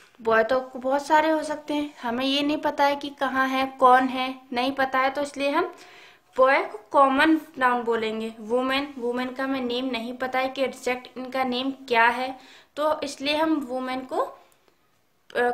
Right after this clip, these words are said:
common noun कहेंगे। अभी अगर हम इसको इसका name दे देंगे, इसका जो particular name होगा, जो इसका exact name होगा,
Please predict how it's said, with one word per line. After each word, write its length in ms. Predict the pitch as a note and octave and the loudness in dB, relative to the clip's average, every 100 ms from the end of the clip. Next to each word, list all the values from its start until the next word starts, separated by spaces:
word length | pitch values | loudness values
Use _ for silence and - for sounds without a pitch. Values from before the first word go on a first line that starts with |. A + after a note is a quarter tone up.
| B3 | 2
common 320 | D4 C#4+ D4+ | 4 6 4
noun 440 | D4 B3+ A#3+ A3+ - A#3+ | 4 2 0 -4 -8 -4
कहेंगे। 420 | A3+ G#3 G3+ G3+ | -2 -2 -2 -4
अभी 140 | G3 | -4
अगर 320 | - A3+ C#4 D4 | -2 2 2 2
हम 180 | D#4 | 0
इसको 280 | D4 D4 D#4 | -4 -6 -6
इसका 280 | D#4 - D4+ | -6 0 2
name 360 | C4+ A#3+ C4+ C4+ | 2 0 -2 0
दे 160 | A#3+ | 2
देंगे, 320 | A#3+ A#3+ A#3 | 2 2 0
इसका 240 | A#3+ - C4+ | -2 -2 -4
जो 120 | C#4 | -4
particular 600 | C#4 B3 B3 B3 C4 B3+ | -4 -4 -4 -6 -4 -4
name 340 | A#3+ A3+ C4 | -6 -6 -4
होगा, 460 | C4 A#3 A#3 C4+ C#4 | -4 -2 0 -2 -2
जो 80 | B3 | -4
इसका 220 | B3 C4+ | -2 0
exact 540 | A#3+ A#3 - C4+ - B3 | 0 0 -2 -4 -4 -8
name 280 | A#3 C4 C4 | -6 -4 -4
होगा, 400 | B3 A#3+ D4 | -2 -2 -2